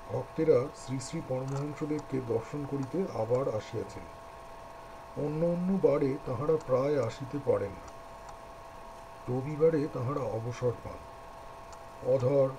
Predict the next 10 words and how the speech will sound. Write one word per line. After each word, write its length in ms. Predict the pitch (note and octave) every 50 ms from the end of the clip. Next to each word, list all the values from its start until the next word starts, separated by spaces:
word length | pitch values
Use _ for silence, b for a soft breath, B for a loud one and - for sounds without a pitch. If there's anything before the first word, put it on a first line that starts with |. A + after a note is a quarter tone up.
| - - - A2
রাখাল, 560 | A2 A#2 A#2 A#2 - - C3+ C3 C3 C3+ C3+ C3 B2 A2 A2+
মাস্টার 440 | A#2 - - - - B2+ B2+ C3 C#3 C#3 - - -
কলিকাতা 420 | B2 B2+ B2+ A#2+ - C3+ - C#3+
হইতে 320 | C#3+ C#3 D3+ D#3 - - C3 B2+ B2
একখানি 360 | A#2 A#2 - - C#3 C#3+ C#3+ C3 A2+ -
গাড়ি 240 | G2+ G#2+ B2 D#3+ D#3 -
করিয়া 300 | D#3+ D#3 C#3 B2+ - - - - - - - - - - - - - - - A#2 A#2
বেলা 380 | B2+ A#2+ A#2+ B2 C#3+ D3 D3+ - - -
একটা 400 | B2 B2 - - - D#3+ D#3+ D3+
দুইটার 400 | C3 B2 C#3 C#3+ C3 D3 D#3